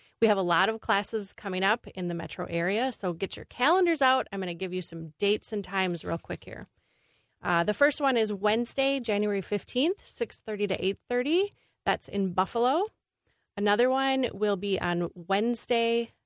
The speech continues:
the twen-, January twenty-second, from one to three in Anoka. Uh, Wednesday, January twen-, twenty-second as well, seven to nine P M in Plymouth. In Wayzata on January twenty-second,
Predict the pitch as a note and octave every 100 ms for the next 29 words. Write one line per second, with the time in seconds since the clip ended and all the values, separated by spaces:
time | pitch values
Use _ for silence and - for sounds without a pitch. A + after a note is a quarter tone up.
0 | - F#3 - F#3 F#3 F#3+ F3+ E3 E3+ -
1 | E3+ E3 F3+ G3+ A3+ - F#3+ F3+ F3 F3
2 | E3 - - A3 B3 C#4 E4+ _ _ _
3 | _ _ G#3 F#3+ F3+ F3+ C#4+ E4+ A4 _
4 | _ _ _ _ _ - _ - F#3 F3+
5 | - F#3 G#3 G#3+ G#3 G#3+ F#3+ G3 F#3+ F#3
6 | F#3 G3+ - - G#3 F#3+ G3 F#3 F#3 E3+
7 | F3 F#3 F#3+ C#4 - - - G3+ G#3+ G#3+
8 | A3 F#3+ F3 F3 - - A3+ A3 C4+ D#4
9 | - F#3 - F3+ G#3 E4 - - _ _
10 | _ _ _ _ _ _ _ - G#3 G3
11 | F#3 F#3 F#3 F3 G#3 C#4 F4 G4 _ _
12 | - G3 F#3 F#3+ F#3 F#3 F#3 F3+ F3 F#3+
13 | F3+ - G#3+ A#3 A#3